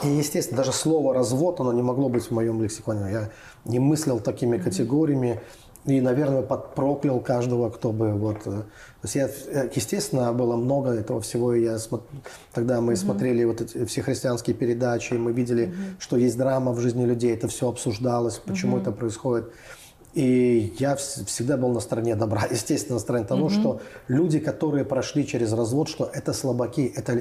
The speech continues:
Speaker 1: игроки какие-то. Люди, которые играют с жизнью, люди, которые
Speaker 2: Мгм.
Speaker 1: безответственные.
Speaker 2: Мгм.
Speaker 1: Вот, э, м, только такое могло быть у меня
Speaker 2: Мгм.
Speaker 1: восприятие,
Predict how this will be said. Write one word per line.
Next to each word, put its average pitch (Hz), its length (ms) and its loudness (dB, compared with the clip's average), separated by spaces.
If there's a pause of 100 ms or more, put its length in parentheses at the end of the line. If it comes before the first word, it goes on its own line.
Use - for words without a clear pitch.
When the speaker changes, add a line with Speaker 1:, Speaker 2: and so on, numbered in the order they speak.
(120)
Speaker 1:
игроки 127 380 0
какие-то. 117 420 -6 (320)
Люди, 147 200 2
которые 139 320 0
играют 135 340 2
с 110 60 -2
жизнью, 117 580 2
люди, 147 200 2
которые 139 440 2
Speaker 2:
Мгм. - 80 -10 (240)
Speaker 1:
безответственные. 123 1000 0 (160)
Speaker 2:
Мгм. 202 160 0
Speaker 1:
Вот, - 220 2
э, - 60 -2 (260)
м, 135 160 2 (160)
только 165 220 0
такое 170 380 0
могло 135 340 2
быть 127 260 0
у 120 40 0
меня 110 320 2
Speaker 2:
Мгм. 190 400 -4
Speaker 1:
восприятие, 123 920 0